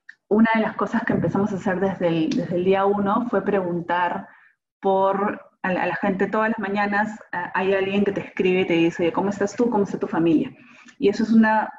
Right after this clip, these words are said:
algo que también recomendamos a nuestros clientes hacer, porque creo que finalmente transmite eso, que, que es lo que está pasando en la empresa, que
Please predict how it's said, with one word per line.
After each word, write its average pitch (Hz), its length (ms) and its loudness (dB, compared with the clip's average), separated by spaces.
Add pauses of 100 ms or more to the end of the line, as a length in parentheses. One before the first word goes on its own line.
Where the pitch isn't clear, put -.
(120)
algo 214 220 0
que 214 80 -4
también 196 340 0
recomendamos 180 560 -2
a 180 60 -2
nuestros 175 320 -6
clientes 165 360 -4
hacer, 175 380 -4 (220)
porque 196 280 -2
creo 214 220 -2
que 202 460 -2
finalmente 196 460 -2
transmite 185 520 -2
eso, 208 320 -2
que, 180 320 -4 (160)
que 185 120 -2
es 190 100 -2
lo 214 100 0
que 208 60 -4
está - 180 -6
pasando 190 420 -2
en 190 100 0
la 170 40 2
empresa, 165 500 -4
que 156 220 -8